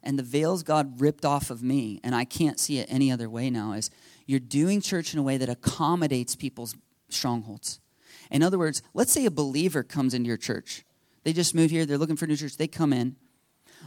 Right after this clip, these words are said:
But they don't, they've never heard someone speak in tongues. They don't know about prophecy.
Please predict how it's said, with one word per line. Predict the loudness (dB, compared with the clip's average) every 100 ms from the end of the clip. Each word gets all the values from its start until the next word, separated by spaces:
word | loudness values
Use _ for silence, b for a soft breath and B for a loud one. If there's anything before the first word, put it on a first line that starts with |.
| 0
But | 2 2 -2 _ _ _ _ _ _ _ _
they | -4 2 4
don't, | 4 4 2 -2 _ _ _
they've | 2 2 2
never | 0 0
heard | 0
someone | 0 0 0
speak | 0 0
in | 0
tongues. | 0 -2 -2 0
They | 0
don't | 2
know | 0
about | 2 0 -2
prophecy. | -4 -4 -2 -4 -2 -6